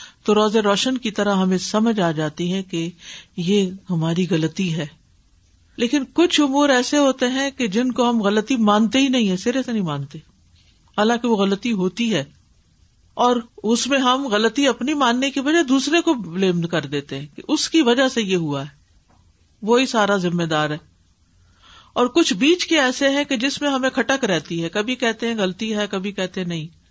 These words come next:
شک والی کیفیت میں رہتے ہیں۔ تو ان سارے امور میں ہمیں ہدایت کی ضرورت ہے کہ ہم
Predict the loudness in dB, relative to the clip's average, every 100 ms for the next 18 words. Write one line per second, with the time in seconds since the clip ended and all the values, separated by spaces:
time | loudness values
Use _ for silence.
0 | _ _ _ _ _ _ _ _ _ _
1 | _ -6 -2 -2 0 -2 0 0 -2 0
2 | -2 -2 -4 -4 -4 -8 -10 -14 -20 _
3 | _ _ _ _ _ _ _ -6 -2 -2
4 | 0 0 2 2 2 2 0 -2 -2 -2
5 | -4 -6 -10 _ -6 -4 0 2 0 -2
6 | -8 -4 -2 -2 -4 -4 -4 -2 -2 0
7 | 0 -2